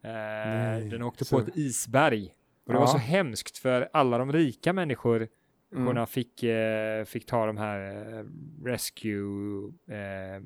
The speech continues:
Speaker 1: chipsen då, liksom, alltså, eh,
Speaker 2: Mhm.
Speaker 1: räddnings-, eh, skeppen. Medan
Speaker 2: Mm,
Speaker 1: de
Speaker 2: mm.
Speaker 1: fattiga fick vara kvar och, eh, och dö i det kalla vattnet.
Speaker 2: Nej.
Speaker 1: Jo.
Speaker 2: Ha, men de hade i alla fall varandra.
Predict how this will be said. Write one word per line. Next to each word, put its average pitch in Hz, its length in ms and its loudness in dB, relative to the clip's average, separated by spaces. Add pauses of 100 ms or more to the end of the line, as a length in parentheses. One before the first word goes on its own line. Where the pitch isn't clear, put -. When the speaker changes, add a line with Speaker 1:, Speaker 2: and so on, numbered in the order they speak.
Speaker 1:
chipsen 139 500 -2
då, 131 140 0
liksom, 101 260 -8
alltså, 104 180 -6
eh, 107 160 -8 (140)
Speaker 2:
Mhm. 131 80 0 (180)
Speaker 1:
räddnings-, 107 440 -6 (320)
eh, 101 360 -8 (680)
skeppen. 143 520 2 (400)
Medan 135 280 2
Speaker 2:
Mm, 123 120 2
Speaker 1:
de 123 60 -4
Speaker 2:
mm. 139 120 8
Speaker 1:
fattiga 127 300 2
fick - 300 2
vara 131 180 4
kvar 127 600 6 (160)
och, - 80 -10
eh, 101 480 -4
och - 280 -12
dö 123 420 0
i 113 160 0
det 110 80 -2
kalla 110 220 -2
vattnet. 107 440 -6 (540)
Speaker 2:
Nej. 113 400 4 (520)
Speaker 1:
Jo. 139 280 0 (420)
Speaker 2:
Ha, 127 360 -2
men 143 140 6
de 143 120 8
hade 139 240 6
i 147 40 10
alla 131 120 6
fall 120 200 4
varandra. 117 540 4